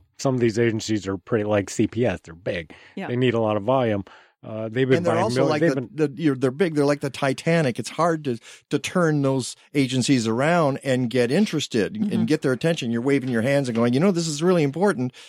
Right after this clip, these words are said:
Speaker 3: but it, it sometimes takes a long time for that to happen.
Speaker 1: No doubt about it. Yep. And, but it's starting to happen, which is
Speaker 2: Yeah.
Speaker 1: great. And so that's a real opportunity for local producers.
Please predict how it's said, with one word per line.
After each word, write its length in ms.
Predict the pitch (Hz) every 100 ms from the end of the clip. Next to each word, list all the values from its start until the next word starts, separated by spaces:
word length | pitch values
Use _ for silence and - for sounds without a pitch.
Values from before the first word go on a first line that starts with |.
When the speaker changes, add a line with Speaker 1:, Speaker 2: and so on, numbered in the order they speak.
| - -
Speaker 3:
but 100 | 143
it, 140 | 143 -
it 180 | 131
sometimes 420 | - 160 151 139 -
takes 200 | 139 -
a 80 | 127
long 520 | 120 143 170 156 139
time 300 | - 190 175
for 100 | 123
that 180 | 110 104
to 100 | 110
happen. 340 | 151 190 - - -
Speaker 1:
No 180 | 113 110
doubt 220 | 107 101
about 220 | 92 92
it. 100 | 87 _ -
Yep. 220 | 113 107 _ -
And, 420 | 131 135 135 117 _
but 160 | 127 120 _ -
it's 180 | 107 -
starting 220 | 101 98
to 60 |
happen, 360 | 104 127 95 95
which 160 | 98 196
is 80 | 190
Speaker 2:
Yeah. 40 |
Speaker 1:
great. 220 | 190 120
And 220 | 120 127 -
so 160 | 151
that's 160 | 160 -
a 40 |
real 180 | 127 120
opportunity 560 | 113 113 - 120 110 101
for 160 | 107
local 260 | 101 107 101
producers. 500 | 104 101 107 -